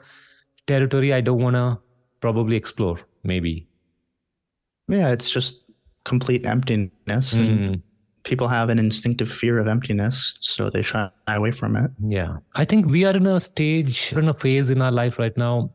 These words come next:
Speaker 1: where the idea of solitude is extremely scary.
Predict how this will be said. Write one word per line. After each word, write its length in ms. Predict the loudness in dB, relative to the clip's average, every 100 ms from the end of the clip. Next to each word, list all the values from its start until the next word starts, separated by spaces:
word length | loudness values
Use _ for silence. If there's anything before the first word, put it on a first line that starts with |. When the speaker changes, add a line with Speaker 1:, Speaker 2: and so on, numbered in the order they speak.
| -2
Speaker 1:
where 480 | 2 4 4 2 -2 -4
the 220 | -2 0
idea 340 | 0 2 4 2
of 280 | 2 -2 -4
solitude 800 | -4 -2 0 0 0 0 2 2
is 260 | 0 -4 -10 -6
extremely 480 | -4 0 2 4 2
scary. 460 | 0 0 0 -4